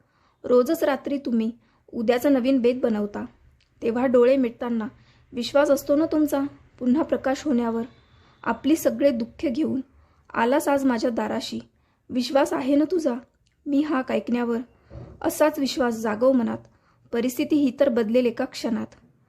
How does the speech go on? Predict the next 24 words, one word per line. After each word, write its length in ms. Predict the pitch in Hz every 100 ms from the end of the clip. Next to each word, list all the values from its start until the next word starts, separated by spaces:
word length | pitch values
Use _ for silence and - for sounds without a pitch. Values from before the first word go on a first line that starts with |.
| _ _ _ -
नकळत 380 | 262 240 277 302 -
तुझ्यासमोर 460 | 277 349 277 247 240
असा 260 | - 233 285
एक 100 | 277
क्षण 340 | - 285 254
येईल, 180 | 226 214 - _ _ _ -
ज्याची 380 | 226 214 - 294
आशा 280 | 233 -
सोडली 360 | 277 247 226 247
होती 400 | 269 - 233 - _ _ -
ते 100 | 285
स्वप्न 360 | 294 - - 269 285
खरं 240 | 277 240 277
होईल. 200 | 214 233 _ - _ _ _ _ _
म्हणूनच 480 | 330 285 269 277 320
जेव्हा 240 | 262 262
सगळे 380 | 339 - 226 277
रस्ते 300 | 262 247 -
बंद 260 | 226 226 226
होतील, 340 | 262 208 220 - _ _ _ _ _
तेव्हा 220 | 254 330
मला 260 | 277 247 254
शरण 380 | - 226 233 240
ये 140 | 214